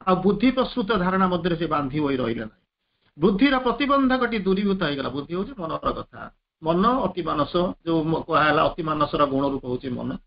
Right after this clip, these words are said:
ତେଣୁ ଏଇ ଯୋଉ ମନ, ତାର ଧାରଣା, ତାର ବୁଦ୍ଧି ପ୍ରସୂତ ଜ୍ଞାନ, ନିତ୍ୟ ନୈମିତିକ ଜୀବନ ଧାରା, ଏ ଯୋଉ ବୁଦ୍ଧିର ପ୍ରତିବନ୍ଧକ, ଯାହା ଆମକୁ ଅଟକେଇକି ରଖିଯିବା ପାଇଁ, ଏ ସବୁ ଧୀରେ ଧୀରେ, ଧୀରେ ଧୀରେ କଟିଗଲା। ଏବଂ ତଦାତ୍ମ୍ୟ ଜ୍ଞାନ ତାଙ୍କ ଭିତରେ ପ୍ରା-, knowledge,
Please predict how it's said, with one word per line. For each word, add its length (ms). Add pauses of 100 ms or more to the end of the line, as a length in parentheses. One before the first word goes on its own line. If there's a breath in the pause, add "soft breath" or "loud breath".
(420)
ତେଣୁ 120
ଏଇ 80
ଯୋଉ 100
ମନ, 460
ତାର 340
ଧାରଣା, 560
ତାର 220
ବୁଦ୍ଧି 240
ପ୍ରସୂତ 420
ଜ୍ଞାନ, 400
ନିତ୍ୟ 280
ନୈମିତିକ 380
ଜୀବନ 300 (100)
ଧାରା, 540 (440 loud breath)
ଏ 120
ଯୋଉ 320
ବୁଦ୍ଧିର 440
ପ୍ରତିବନ୍ଧକ, 720
ଯାହା 240
ଆମକୁ 340
ଅଟକେଇକି 360
ରଖିଯିବା 420
ପାଇଁ, 280
ଏ 40
ସବୁ 240
ଧୀରେ 200
ଧୀରେ, 180
ଧୀରେ 220
ଧୀରେ 160
କଟିଗଲା। 440 (680)
ଏବଂ 220
ତଦାତ୍ମ୍ୟ 580
ଜ୍ଞାନ 520
ତାଙ୍କ 240
ଭିତରେ 260
ପ୍ରା-, 380
knowledge, 440